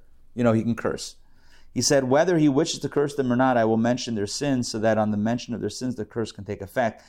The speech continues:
That happened the first two times. This time, not gonna happen. He rather turned his face toward the desert. Um, he directed his face toward the desert where the Israelites had made the golden calf. Redirected his face toward the golden calf,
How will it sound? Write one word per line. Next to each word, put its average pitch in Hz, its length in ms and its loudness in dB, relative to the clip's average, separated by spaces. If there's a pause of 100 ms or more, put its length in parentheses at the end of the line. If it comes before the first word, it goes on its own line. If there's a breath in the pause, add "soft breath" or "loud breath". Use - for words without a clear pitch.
(180 soft breath)
That 117 100 2
happened 127 260 2
the 98 40 -4
first 117 300 -6
two 147 140 -2
times. 76 440 -10 (220)
This - 160 -2
time, 135 400 4 (420)
not 110 160 4
gonna 98 120 6
happen. 85 240 0 (500 soft breath)
He 117 80 4
rather 135 340 10
turned 147 380 0
his 113 160 0
face 127 360 2
toward 117 220 -2
the 101 80 -2
desert. 117 460 2 (540)
Um, 104 280 4
he 113 120 4
directed 120 520 4
his 113 100 0
face 107 220 2
toward 104 160 -2
the 101 80 -4
desert 135 240 2
where 110 100 2
the 107 80 4
Israelites 117 320 2
had 110 100 -4
made 107 280 0
the 101 60 -4
golden 95 280 0
calf. 98 420 -6 (440)
Redirected 117 400 2
his 113 100 -4
face 113 180 -2
toward 104 160 -4
the - 60 -6
golden 98 240 -2
calf, 139 400 0